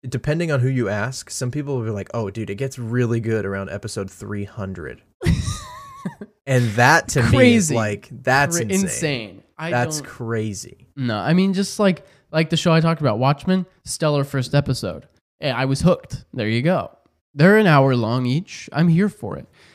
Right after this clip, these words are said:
Speaker 2: House of the Dragon, first episode. Eh,
Speaker 1: Zooey
Speaker 2: eh.
Speaker 1: Deschanel
Speaker 2: Blah.
Speaker 1: shows up for some reason.
Speaker 2: Really? I don't even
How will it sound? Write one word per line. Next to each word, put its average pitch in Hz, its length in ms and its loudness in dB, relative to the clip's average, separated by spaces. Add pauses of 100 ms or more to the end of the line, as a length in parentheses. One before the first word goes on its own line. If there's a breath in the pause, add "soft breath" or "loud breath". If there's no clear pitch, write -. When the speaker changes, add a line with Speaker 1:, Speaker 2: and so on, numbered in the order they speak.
Speaker 2:
House 165 260 4
of 170 60 2
the 160 80 4
Dragon, 175 480 4
first 160 280 0
episode. 180 460 0 (580 soft breath)
Eh, 175 160 2 (200)
Speaker 1:
Zooey 135 320 -2
Speaker 2:
eh. 160 40 0
Speaker 1:
Deschanel 170 720 -2 (160)
Speaker 2:
Blah. 151 300 0 (180)
Speaker 1:
shows 117 400 -2
up 104 200 -4
for - 320 -10
some 104 200 -8
reason. - 360 -14 (420)
Speaker 2:
Really? 151 380 -2
I - 100 -14
don't 165 140 -2
even 127 140 -4